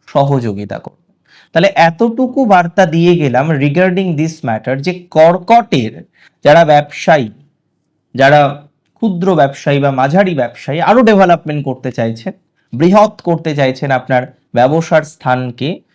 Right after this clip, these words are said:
তারা পজিটিভ ভাইবস পাবেন। আমি কিছু কিছু ব্যবসার ক্ষেত্রে দেখলাম প্রচুর গ্রোথ হবে যদি সঠিকভাবে করা যায়, যার মধ্যে আছে মেয়েদের প্রয়োজনীয় কোনো দ্রব্যের ব্যবসা যদি করেন,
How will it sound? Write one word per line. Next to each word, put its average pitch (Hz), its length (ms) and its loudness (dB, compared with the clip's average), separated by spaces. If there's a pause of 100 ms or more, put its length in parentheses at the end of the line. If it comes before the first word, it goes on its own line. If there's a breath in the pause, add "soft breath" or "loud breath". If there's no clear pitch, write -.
(340)
তারা 139 500 2
পজিটিভ 139 680 -4
ভাইবস 127 520 -6
পাবেন। - 260 -14 (1040 soft breath)
আমি 202 200 0
কিছু 240 220 0
কিছু 262 180 2
ব্যবসার 202 500 0
ক্ষেত্রে 247 340 2
দেখলাম 226 420 0
প্রচুর 214 400 -2
গ্রোথ 175 280 -2
হবে 147 280 -2
যদি 185 320 -2
সঠিকভাবে 156 560 -2
করা 107 320 -6
যায়, 175 280 -2 (460)
যার 175 200 4
মধ্যে 214 300 0
আছে 220 400 0 (920)
মেয়েদের 208 500 2
প্রয়োজনীয় 220 720 2
কোনো 185 280 -2
দ্রব্যের 151 480 -2
ব্যবসা 160 380 -2
যদি 151 260 -4
করেন, 143 360 -6